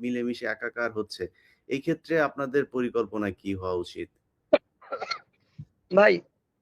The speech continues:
Speaker 2: একদম স্পষ্ট করে একটা জিনিস বলি, ফ্যাসিস্ট আওয়ামী লীগ এবং তাদের দোসররা এখন গিরগিটির মতো নানা রূপ ধারণ করেছে। তারা আনসারদের কাছে গিয়ে আনসার লীগ হয়েছে,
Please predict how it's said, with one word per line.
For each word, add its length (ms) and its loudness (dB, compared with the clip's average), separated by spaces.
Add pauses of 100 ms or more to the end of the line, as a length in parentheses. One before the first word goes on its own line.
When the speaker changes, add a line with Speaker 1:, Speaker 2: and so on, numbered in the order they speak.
(220)
Speaker 2:
একদম 360 4
স্পষ্ট 460 4
করে 160 10
একটা 360 8
জিনিস 420 2
বলি, 260 6 (1040)
ফ্যাসিস্ট 560 6
আওয়ামী 280 8
লীগ 160 2
এবং 240 8 (100)
তাদের 400 4
দোসররা 520 8
এখন 320 6
গিরগিটির 600 2
মতো 260 8
নানা 320 8
রূপ 340 4
ধারণ 320 6
করেছে। 380 4 (680)
তারা 240 8 (120)
আনসারদের 520 6
কাছে 280 6
গিয়ে 120 8
আনসার 380 8
লীগ 200 4
হয়েছে, 280 6